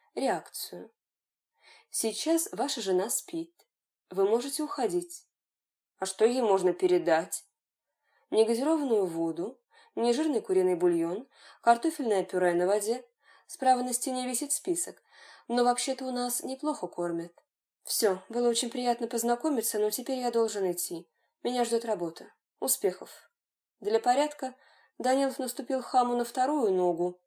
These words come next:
но не так, как на первую, а совсем легонько, для острастки, после чего повернулся и неторопливо пошёл прочь. По звукам за спиной он понял, что оппонент двинулся к выходу.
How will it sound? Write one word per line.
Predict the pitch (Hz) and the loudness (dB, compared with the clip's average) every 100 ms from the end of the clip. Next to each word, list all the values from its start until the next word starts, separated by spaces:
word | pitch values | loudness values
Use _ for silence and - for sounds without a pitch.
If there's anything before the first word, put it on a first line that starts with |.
| _ - | _ -6
но | 247 262 | 0 0
не | 262 | 2
так, | 320 320 | 0 -2
как | 190 - | -6 -4
на | 190 | -4
первую, | 185 190 180 185 190 190 _ _ | -2 -2 0 0 0 -4 _ _
а | - | -6
совсем | - 220 - 202 | -4 -4 -4 0
легонько, | 196 185 180 170 - 175 _ _ | 2 4 2 0 -6 -16 _ _
для | 196 202 | 0 0
острастки, | 185 - 180 170 - - 180 180 _ _ _ _ | 0 -2 -2 -2 -6 -12 -12 -12 _ _ _ _
после | - 202 190 | -4 -2 -2
чего | 180 196 180 | 0 2 0
повернулся | 180 180 180 208 311 - - 262 - _ _ | 0 0 2 0 -2 -4 -4 -6 -8 _ _
и | 302 | -2
неторопливо | 302 285 214 180 185 190 | 0 0 -2 0 0 0
пошёл | 196 196 - 180 | -2 -6 -4 -4
прочь. | 180 - 170 - - _ _ _ _ _ | -4 -4 -6 -6 -14 _ _ _ _ _
По | - 196 | -4 -2
звукам | 180 180 180 175 | -2 -2 0 0
за | |
спиной | 175 - 185 240 247 _ _ _ _ - | -2 -2 0 0 -4 _ _ _ _ -4
он | 208 208 | 0 0
понял, | 208 202 190 | 2 2 2
что | - - - | -2 -4 -2
оппонент | 190 - 180 180 233 233 - _ _ _ 185 | -2 -2 0 2 0 -4 -12 _ _ _ -4
двинулся | 190 190 190 190 202 | 2 4 4 0 -6
к | 190 | -8
выходу. | 170 165 - 170 165 | -8 -8 -8 -8 -10